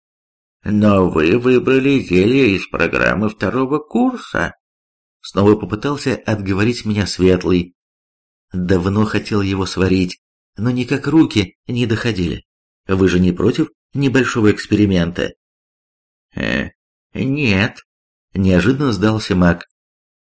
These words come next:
Кажется, теперь я знаю его слабое место.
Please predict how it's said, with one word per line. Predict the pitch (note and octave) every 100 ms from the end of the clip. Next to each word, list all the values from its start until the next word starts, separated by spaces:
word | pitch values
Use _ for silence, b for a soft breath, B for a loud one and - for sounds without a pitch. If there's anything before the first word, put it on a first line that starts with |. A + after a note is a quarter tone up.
| _ _ _
Кажется, | - F#2+ C3 C#3 - A#2+
теперь | B2 A#2 C3
я | C3
знаю | G#2 G2 C3 B2+
его | A#2 A2+
слабое | A2 G#2 A2 A2 A2
место. | G#2 G2 F2+ - C2